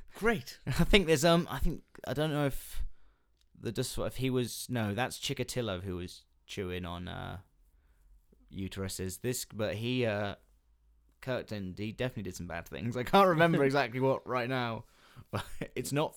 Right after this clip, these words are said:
Speaker 2: it's not fun. It'll be equally as, uh, gruesome.
Speaker 1: Yeah, it's not for the faint of heart.
Speaker 2: No, no, it's definitely these next few, couple that we're doing aren't. So, uh, uh, if you wanna contact us anyway, you can reach us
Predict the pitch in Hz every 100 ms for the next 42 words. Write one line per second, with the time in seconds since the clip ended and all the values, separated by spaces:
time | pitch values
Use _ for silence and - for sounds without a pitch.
0 | - 127 - 143 147 - 147 127 107 117
1 | 117 - 110 107 101 95 95 95 - 92
2 | - 82 - 113 - 147 - 120 120 107
3 | 101 101 - _ 104 113 110 87 98 104
4 | 95 117 113 - 104 101 104 107 - -
5 | _ _ - 110 - - 107 92 85 90
6 | 87 85 87 90 87 _ _ _ _ _
7 | _ - 127 120 113 - 117 113 - _
8 | _ _ _ _ - - 139 131 - _
9 | _ _ - 147 143 131 139 135 143 190
10 | - 127 120 120 -